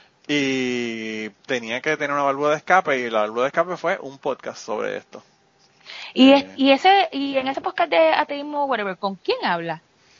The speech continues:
Speaker 2: Ah,
Speaker 1: No,
Speaker 2: bueno.
Speaker 1: he tenido muchísima gente que lo han hecho conmigo. Imagínate, llevo desde el dos mil diez haciéndolo. Eh, en octubre diez cumplimos siete años. Y entonces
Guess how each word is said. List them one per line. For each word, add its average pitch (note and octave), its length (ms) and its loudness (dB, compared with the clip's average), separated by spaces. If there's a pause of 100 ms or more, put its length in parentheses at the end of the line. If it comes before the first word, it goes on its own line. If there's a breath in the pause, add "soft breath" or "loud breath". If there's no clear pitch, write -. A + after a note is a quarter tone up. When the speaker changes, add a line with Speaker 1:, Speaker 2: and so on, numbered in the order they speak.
(160 soft breath)
Speaker 2:
Ah, D#4+ 200 4
Speaker 1:
No, - 60 -2
Speaker 2:
bueno. F3+ 300 -6 (280 soft breath)
Speaker 1:
he C#3+ 140 8
tenido G3+ 280 6
muchísima F#3+ 600 2
gente F#3 220 0
que E3+ 100 2
lo D#3 80 6
han D3+ 60 4
hecho D#3 160 -4
conmigo. E3+ 360 -4 (180)
Imagínate, A#2+ 340 -2
llevo A2+ 200 0
desde C3+ 200 2
el A2 80 -6
dos G#2+ 120 -8
mil A2 280 -16
diez A#2 300 -4
haciéndolo. A2+ 460 -16 (960 soft breath)
Eh, F#2+ 840 -10
en A#2 140 -6
octubre B2+ 540 -2
diez C#3+ 460 -4
cumplimos B2+ 440 -10 (300)
siete A2 360 -8
años. G#2+ 400 -12 (1040)
Y A2+ 120 -6
entonces A2 720 -6